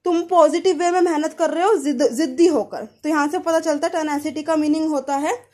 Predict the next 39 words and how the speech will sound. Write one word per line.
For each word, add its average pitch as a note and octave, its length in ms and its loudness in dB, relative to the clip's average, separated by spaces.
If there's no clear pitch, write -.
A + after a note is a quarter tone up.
जिद्दी E4 360 4
होना, A#3 420 4
लेकिन G4 240 -4
किस G#4 240 -2
वे F4+ 180 2
में? G#3 340 -6
पॉजिटिव E4 480 2
में, F4+ 180 0
वे D#4 240 0
में G4 240 0
अपने D#4+ 320 -2
गोल C#4 340 4
की D#4+ 120 -4
तरफ F4 240 -2
जिद्दी C4+ 360 -2
होना। A3 260 -6
तो D4+ 60 -2
यहाँ D4 140 2
से F4 100 -2
पता D#4+ 220 -4
चलता D#4+ 240 0
है F4 60 -2
टेनेसिटी D#4 460 -2
का D#4+ 100 -2
मतलब D4+ 300 0
जिद्दी C4 380 -4
होना। G#3 240 -8
अब B3 240 -8
ट्रिक E4+ 220 -2
देखो D4+ 280 2
आप C4 220 2
इसकी, D#4+ 440 -4
स्पेलिंग E4+ 460 -2
के F#4 60 -2
अंदर F4 260 2
ही F4 80 0
इसकी F4 240 -4
ट्रिक D4 280 -6
है। A#3 180 -6